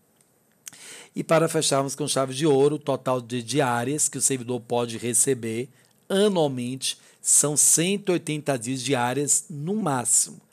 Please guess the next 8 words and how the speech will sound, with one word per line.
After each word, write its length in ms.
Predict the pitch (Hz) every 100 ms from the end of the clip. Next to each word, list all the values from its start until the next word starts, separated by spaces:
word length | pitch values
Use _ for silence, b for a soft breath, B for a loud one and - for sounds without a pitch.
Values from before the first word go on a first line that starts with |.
| B B B -
a 220 | 147 165
não 220 | 180 185 196
ser 480 | - - 123 120 123
que 140 | - 151
haja 340 | 127 135 120
uma 60 | 139
autorização 540 | 135 127 120 117 147
expressa 640 | 160 - 120 117 117 -